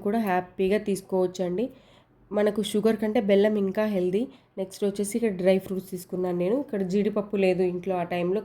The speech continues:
కాబట్టి నేను కిస్మిస్ అలాగే బాదం తీసుకున్నాను. So, ఈ క్వాంటిటీకి మనం చాయ్ తాగే కప్పు ఉంటుంది,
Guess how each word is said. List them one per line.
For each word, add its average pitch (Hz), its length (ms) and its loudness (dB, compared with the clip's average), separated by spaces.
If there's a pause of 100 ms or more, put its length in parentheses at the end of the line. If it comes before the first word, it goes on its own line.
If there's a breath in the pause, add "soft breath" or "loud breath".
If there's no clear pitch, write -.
కాబట్టి 190 380 0
నేను 220 220 0
కిస్మిస్ 196 520 -6
అలాగే 185 260 2 (100)
బాదం 175 260 0 (100)
తీసుకున్నాను. 175 540 -4 (1300 loud breath)
So, - 80 0 (140)
ఈ - 20 2 (100)
క్వాంటిటీకి 208 720 0 (220)
మనం 208 160 2 (100)
చాయ్ 202 280 2
తాగే 202 260 2
కప్పు 185 260 -6
ఉంటుంది, 185 400 -6